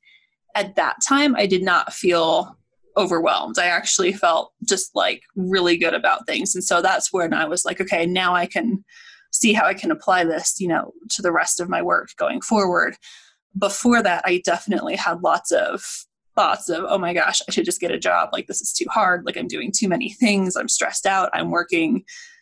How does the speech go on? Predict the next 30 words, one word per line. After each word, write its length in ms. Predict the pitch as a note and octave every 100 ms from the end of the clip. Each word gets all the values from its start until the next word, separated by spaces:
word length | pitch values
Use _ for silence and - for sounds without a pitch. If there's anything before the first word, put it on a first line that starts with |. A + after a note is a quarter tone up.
| _ -
you 120 | A#3+
know, 260 | D#3 - -
ridiculous 680 | G3 G3 F#3+ F#3 F#3+ F3+ -
hours 480 | G3+ F#3 F3 F3 F3
and 120 | -
I'm 100 | -
still 260 | - - G#3
not 220 | G3 -
making 320 | E3+ E3+ F3
money." 380 | F3 E3+ D#3+ G#3
So 440 | - A3 F3 D#3 -
it 160 | F#3
was 180 | G3 G3
really 240 | G3+ G3+ F3+
just 200 | F3+ -
that 200 | E3+ -
kind 180 | G#3+
of, 60 | F#3
like, 240 | F3 -
twenty 300 | - G#3+ E3+
fifteen 600 | G3 G3 - - F3 E3+ F3+
home 360 | - F#3 F3+
renovation 760 | E3+ E3+ E3+ E3+ - D#3+ - - -
that 360 | F#3 E3 - - _ -
changed 460 | - A#3 F3 F3
my 120 | - E3+
whole 180 | E3+
perspective. 760 | E3 E3+ - D#3+ - F3 D3+ F3 - - - - _
And 340 | F#3 E3+ D3+ - -
as 180 | F#3+